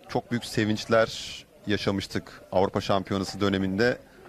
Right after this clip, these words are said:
Önümüzde bir Dünya Kupası elemeleri süreci başlayacak artık yakın zamanda. Çok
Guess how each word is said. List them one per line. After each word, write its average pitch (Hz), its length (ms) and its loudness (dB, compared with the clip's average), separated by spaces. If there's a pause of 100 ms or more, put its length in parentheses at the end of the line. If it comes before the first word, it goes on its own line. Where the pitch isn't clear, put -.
(1900)
Önümüzde 101 420 2
bir 110 220 2
Dünya 110 260 4
Kupası 101 480 0
elemeleri 98 640 4
süreci 101 380 0
başlayacak 98 540 2
artık 101 320 0
yakın 104 220 0
zamanda. 95 520 2
Çok 113 180 -2